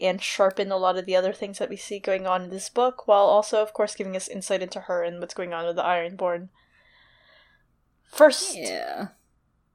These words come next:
Speaker 1: the quiet of the woods unnerves Asha. She's used to waves crashing on rocks. But there's none of that in Deepwood Motte. We have this line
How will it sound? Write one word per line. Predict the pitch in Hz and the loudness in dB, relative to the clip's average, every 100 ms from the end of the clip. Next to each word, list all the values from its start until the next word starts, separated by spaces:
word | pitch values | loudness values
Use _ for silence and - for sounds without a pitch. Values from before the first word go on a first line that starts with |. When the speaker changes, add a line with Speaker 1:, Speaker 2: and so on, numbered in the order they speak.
| - | -18
Speaker 1:
the | 214 262 | 6 6
quiet | - 277 233 190 | 6 2 2 2
of | 190 | -6
the | 190 | -4
woods | 196 180 - | -4 -4 -4
unnerves | 214 190 185 185 - | -4 -2 -4 -6 -6
Asha. | 190 185 - 196 190 - _ _ _ _ _ - | -6 -6 -4 -4 -6 -10 _ _ _ _ _ -18
She's | - 269 269 294 | -10 -8 -6 -4
used | 302 - | -4 -2
to | 330 | -2
waves | 269 302 370 339 285 233 - | 0 0 2 0 0 -4 -10
crashing | - 285 277 - 277 254 | 0 2 2 0 -4 -2
on | 254 | -2
rocks. | 240 269 262 - - - - - _ _ _ _ _ _ _ - | 0 0 -2 -8 -14 -12 -12 -16 _ _ _ _ _ _ _ -4
But | 254 | 0
there's | 330 339 | 4 4
none | 247 202 | 6 4
of | 190 | 4
that | 185 | 0
in | 190 | 0
Deepwood | 208 190 180 190 | -8 -8 -8 -6
Motte. | 185 196 - _ _ _ _ _ _ _ _ _ | -6 -6 -6 _ _ _ _ _ _ _ _ _
We | 220 | -12
have | 196 | -10
this | 196 - | -10 -6
line | 233 240 226 | -2 0 -2